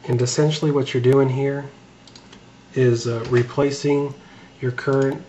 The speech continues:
uh, version of installer with the, uh, newest version. That's why you're getting that weird error. Okay, that last command right there was actually downloading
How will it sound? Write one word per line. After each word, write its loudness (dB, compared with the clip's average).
uh, 2
version 0
of 2
installer 0
with -8
the, -2
uh, -4
newest 2
version. 0
That's -8
why 0
you're 2
getting 0
that -4
weird 2
error. 0
Okay, -2
that -2
last -2
command 0
right 2
there 2
was 0
actually -2
downloading 2